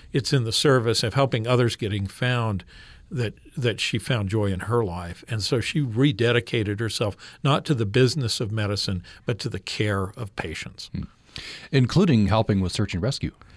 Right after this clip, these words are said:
Speaker 2: I think.
Speaker 1: Uh, yes, she's done some of that, um, in, in Maine. She's up in Maine, and she's done some of that.
Speaker 2: Yeah, it, it's an amazing story. Um, a-, and one of the other reasons is,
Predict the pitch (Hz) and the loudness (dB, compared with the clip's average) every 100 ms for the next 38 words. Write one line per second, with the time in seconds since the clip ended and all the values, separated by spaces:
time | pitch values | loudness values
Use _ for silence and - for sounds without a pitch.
0 | - 160 - 151 147 135 175 151 180 - | -12 -6 0 2 2 2 4 4 4 2
1 | - 156 - 139 113 147 135 117 113 104 | 0 0 2 0 2 0 0 0 0 -2
2 | 90 - 127 110 110 104 - 135 - 131 | -6 -4 -2 0 -2 -6 -8 -12 -8 -4
3 | 113 110 156 131 110 110 98 98 - 120 | -4 -4 -2 -2 0 0 -2 -2 -2 -2
4 | 113 104 104 107 101 104 95 92 90 - | -2 -2 -4 -2 -2 -2 -2 -4 -8 -14
5 | - - 113 - 107 98 - 101 95 95 | -20 -10 -8 -6 -6 -6 -6 -6 -6 -8
6 | 95 - _ _ 104 85 82 117 - 107 | -10 -16 _ _ 2 2 2 -2 -2 -2
7 | - 110 117 131 90 - 110 95 73 - | 2 4 6 4 2 2 2 4 2 -4
8 | - - - - - - _ - 85 85 | -16 -20 -20 -20 -20 -20 _ -8 -4 0
9 | 85 85 85 80 - - 123 - 113 113 | 0 0 -2 -4 -10 -8 -6 0 4 6
10 | 95 104 113 110 104 98 101 143 - - | 6 4 4 4 2 2 2 2 0 -2